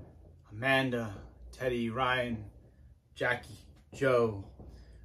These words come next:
We lift up to you Daisy, Ace, and Dan. We lift up to you Mandy. We lift up to you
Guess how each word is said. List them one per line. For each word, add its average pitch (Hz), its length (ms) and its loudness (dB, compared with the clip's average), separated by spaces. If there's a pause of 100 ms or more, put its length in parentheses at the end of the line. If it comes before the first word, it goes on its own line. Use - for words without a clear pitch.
We 135 120 0
lift 147 260 6
up 151 280 4
to 147 120 -2
you 139 300 6
Daisy, 131 640 4
Ace, 147 340 2
and 117 160 -4
Dan. 135 520 4
We 127 160 -2
lift 123 300 -2
up 113 260 2
to - 120 -10
you 127 520 2 (340)
Mandy. 135 580 2
We 127 200 -8
lift 143 380 -4
up 143 260 -4
to - 140 -12
you 120 500 -4